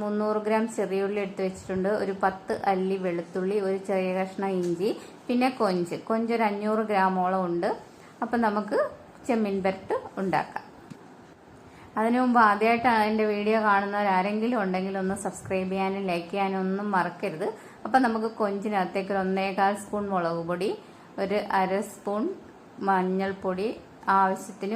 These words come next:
ഉപ്പും ചേർത്ത് നമുക്കൊന്ന് പുരട്ടി അരമണിക്കൂർ ഒന്ന്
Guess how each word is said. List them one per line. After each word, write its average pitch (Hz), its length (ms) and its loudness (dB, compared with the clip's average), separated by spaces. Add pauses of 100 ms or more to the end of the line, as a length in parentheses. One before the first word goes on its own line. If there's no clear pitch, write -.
ഉപ്പും 208 340 -6
ചേർത്ത് 185 360 -4
നമുക്കൊന്ന് 180 400 -2 (200)
പുരട്ടി 190 480 -2
അരമണിക്കൂർ 185 600 -2
ഒന്ന് 196 140 -4